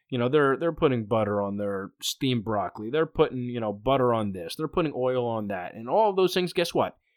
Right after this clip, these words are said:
They have calories. So even if you're trying to consume healthy foods, don't think that these restaurants aren't putting stuff in there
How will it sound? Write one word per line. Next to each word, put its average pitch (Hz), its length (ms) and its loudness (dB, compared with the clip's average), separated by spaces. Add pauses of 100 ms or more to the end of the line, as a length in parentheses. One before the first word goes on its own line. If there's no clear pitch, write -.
(280)
They 147 260 2
have 127 360 0
calories. 95 540 -6
So 135 380 0 (840)
even 165 260 2
if 147 120 0
you're 147 120 2
trying 135 260 2
to 113 60 -2
consume 127 540 -2
healthy 127 360 0
foods, 143 420 -2 (600)
don't 160 220 0
think 160 220 0
that 120 260 -2
these 123 260 -6
restaurants 117 640 -2 (220)
aren't 123 240 -4 (100)
putting 113 220 -4
stuff 107 320 -2
in 117 160 -6
there 123 260 0